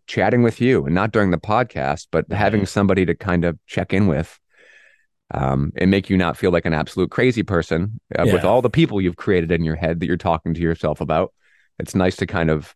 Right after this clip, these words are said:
Speaker 1: have a confidant or two that you can share that with. And I think that gave me motivation.
Speaker 2: Yeah.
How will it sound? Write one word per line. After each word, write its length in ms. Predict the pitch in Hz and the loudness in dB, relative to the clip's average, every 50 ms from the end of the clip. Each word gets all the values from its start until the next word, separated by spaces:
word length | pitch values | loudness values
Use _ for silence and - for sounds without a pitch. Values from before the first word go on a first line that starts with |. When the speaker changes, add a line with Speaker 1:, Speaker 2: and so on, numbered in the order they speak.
| _ _ | _ _
Speaker 1:
have 180 | - 107 98 - | -6 -4 -4 -4
a 40 | 87 | -4
confidant 640 | - - 104 98 92 - 85 78 76 76 73 73 - | -6 -4 -4 -4 -2 -2 -2 0 0 0 -2 -2 -2
or 140 | - 80 76 | -4 -4 -4
two 340 | - - - 87 82 78 | -4 -4 -2 0 0 0
that 140 | 73 78 - | -2 -4 -6
you 100 | 76 76 | -6 -10
can 380 | 73 - 80 76 73 69 73 - - | -8 -6 -6 -6 -6 -6 -8 -12 -16
share 240 | - - 101 92 82 | -4 0 0 2 2
that 180 | 80 69 58 | 2 0 0
with. 240 | - 67 62 - - | 0 -2 -4 -2 -4
And 80 | 85 - | -4 -2
I 80 | - 104 | -2 -2
think 360 | 104 - 107 101 92 - - _ _ _ _ _ _ _ _ _ _ _ _ - | 0 0 0 -2 -2 -4 -12 _ _ _ _ _ _ _ _ _ _ _ _ -4
that 320 | 85 92 82 78 67 64 - | -2 0 0 0 -2 -4 -2
gave 160 | 87 80 78 | -2 0 0
me 80 | 82 | 0
motivation. 720 | 76 69 71 71 67 65 67 73 - - - - 90 98 113 - _ _ _ | 0 0 -2 -2 -4 -6 -8 -8 -8 -8 -8 -8 -8 -10 -14 -20 _ _ _
Speaker 2:
Yeah. 260 | - 67 58 55 - | -10 -10 -10 -12 -16